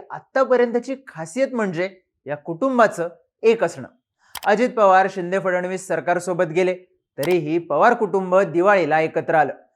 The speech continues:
"आम्ही कुटुंब आणि राजकारण वेगळं ठेवतो," हे सुप्रिया सुळेंचं वक्तव्य पक्षातल्या फुटीनंतरही रिलेव्हंट राहिलं. खरं तर पवार कुटुंबात सक्रिय राजकारणात असलेल्या व्यक्ती चार: स्वतः शरद पवार,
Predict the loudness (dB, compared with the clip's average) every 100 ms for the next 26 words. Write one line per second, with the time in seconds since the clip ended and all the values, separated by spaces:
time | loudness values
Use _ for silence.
0 | _ _ -4 -2 -2 -2 -2 -2 2 2
1 | 2 2 0 0 0 0 -2 -2 4 4
2 | 4 0 0 -4 -8 _ -4 -2 -6 -2
3 | 2 2 2 -2 0 2 2 0 0 2
4 | 2 2 0 0 -6 -4 -4 -2 -2 -2
5 | -2 -6 -4 -4 -6 0 2 2 2 0
6 | 2 2 2 2 2 4 0 -8 _ _
7 | _ -2 0 0 -2 -14 _ 0 4 4
8 | 4 -2 -2 2 0 0 -6 -4 0 2
9 | 2 0 -2 -2 -2 -6 -10 -8 -2 2
10 | 2 0 -2 -4 -8 -10 -2 0 0 -4
11 | _ _ _ -8 -4 0 0 0 -2 -2
12 | 0 2 2